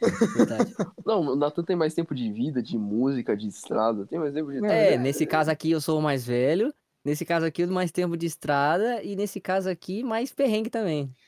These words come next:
Speaker 2: O mais
Speaker 3: Lembrando
Speaker 2: perrengue.
Speaker 3: lá do, do nosso papo do primeiro episódio, é só pra refrescar minha memória aqui, que já está falha. <laughs> É, você começou a tocar bateria mesmo com quantos anos?
Speaker 1: Com oito anos.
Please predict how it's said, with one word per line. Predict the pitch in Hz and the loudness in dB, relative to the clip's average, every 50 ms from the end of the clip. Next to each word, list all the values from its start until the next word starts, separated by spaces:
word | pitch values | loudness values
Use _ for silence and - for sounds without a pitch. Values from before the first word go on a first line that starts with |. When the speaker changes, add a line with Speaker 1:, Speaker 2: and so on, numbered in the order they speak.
| - - - | -20 -14 -8
Speaker 2:
O | - - | -2 0
mais | 208 185 190 196 | 4 4 4 4
Speaker 3:
Lembrando | 196 185 214 262 311 | 4 4 4 4 4
Speaker 2:
perrengue. | - 294 262 226 | 4 4 4 4
Speaker 3:
lá | 202 202 214 | 4 2 2
do, | 180 185 190 190 185 185 180 175 170 | 2 2 2 2 4 4 2 2 2
do | 165 170 | 0 0
nosso | 175 175 165 170 175 | 0 0 -2 -2 -2
papo | - - 190 190 208 | 0 0 0 2 0
do | 190 | -2
primeiro | 185 - 185 180 190 190 | -2 -2 0 0 0 0
episódio, | - - 175 139 123 143 147 175 214 196 143 139 151 143 147 147 | 0 0 -4 -4 -2 0 2 2 2 2 0 -2 -2 -4 -4 -4
é | 151 | -6
só | 143 - - 165 | -4 -4 -6 -4
pra | - 208 202 196 | -2 0 2 2
refrescar | 175 147 180 - 190 180 - - - 185 175 | 2 0 -2 -2 -4 -4 -4 -4 -4 -4 -2
minha | 180 180 | -2 -2
memória | 175 170 156 147 147 151 165 170 160 | -2 -2 -2 -2 0 0 0 0 0
aqui, | 147 151 - 180 175 180 | -2 -2 -4 -6 -6 -4
que | - 175 | -4 -4
já | 143 151 156 156 160 156 151 147 | -2 0 0 0 0 0 -2 -2
está | 143 143 - - 143 | -4 -4 -6 -6 -8
falha. | - - - 165 175 165 - 165 - - - - - - - | -6 -4 -2 0 0 0 -2 -4 -8 -12 -20 -20 -20 -2 0
<laughs> | 196 180 185 - 240 214 185 - - 180 - - - - - - _ _ _ _ _ _ _ _ _ - | 0 0 2 2 2 2 2 0 -2 -4 -4 -6 -12 -20 -20 -20 _ _ _ _ _ _ _ _ _ 0
É, | 170 170 170 170 165 165 165 165 165 160 160 | 2 4 4 6 6 6 4 4 4 4 2
você | - - 208 | 2 -2 -2
começou | 190 254 233 233 220 - - 247 | -2 0 0 0 0 0 0 -2
a | 240 | 0
tocar | - - 220 208 - 214 202 | 2 0 0 2 2 2 2
bateria | 196 208 190 - 180 165 185 202 214 214 208 208 | 2 0 0 -2 -4 -2 -2 -2 0 0 0 0
mesmo | 190 180 190 196 190 196 190 | 0 0 0 -2 -2 -4 -6
com | 190 190 160 | -6 -8 -6
quantos | 170 185 175 170 143 160 | -4 -4 -4 -4 -4 -4
anos? | 196 214 190 - - - _ _ _ _ _ _ _ _ _ _ _ - | -4 -2 -4 -6 -8 -12 _ _ _ _ _ _ _ _ _ _ _ -6
Speaker 1:
Com | - 160 160 160 160 156 156 151 151 147 143 | -4 -2 0 0 0 0 0 0 0 2 2
oito | 170 208 - - 165 | 0 0 0 0 0
anos. | 165 175 160 123 - - - | 0 0 -2 -4 -6 -10 -16